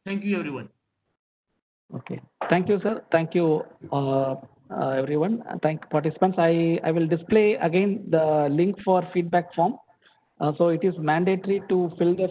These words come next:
Speaker 2: feedback form to get the, uh, e-certificate. So kindly, kindly fill the, uh, e-back, uh, feedback form. So I'll, uh, again, uh, give the link in the chat box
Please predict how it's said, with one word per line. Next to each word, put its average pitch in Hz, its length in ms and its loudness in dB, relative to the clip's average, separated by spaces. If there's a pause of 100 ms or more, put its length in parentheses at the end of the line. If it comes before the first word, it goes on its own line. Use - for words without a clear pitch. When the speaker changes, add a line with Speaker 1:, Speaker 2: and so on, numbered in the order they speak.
Speaker 2:
feedback 170 420 0
form 180 300 2
to 165 80 -2
get 151 240 0
the, 165 380 0
uh, 127 380 -2
e-certificate. 165 760 -2 (760)
So 147 460 0
kindly, 190 400 2 (200)
kindly 196 320 0
fill 190 140 0
the, 143 960 -2
uh, 143 300 -2
e-back, 165 320 -2 (100)
uh, 131 320 -6
feedback 170 380 -2
form. 131 260 -2 (220)
So 147 200 -6
I'll, 139 300 -2
uh, 131 260 -2
again, 175 360 -2
uh, - 420 -6
give 160 220 -4
the 170 100 2
link 170 280 -2
in 170 80 -2
the 156 100 0
chat 160 280 -4
box 180 240 -2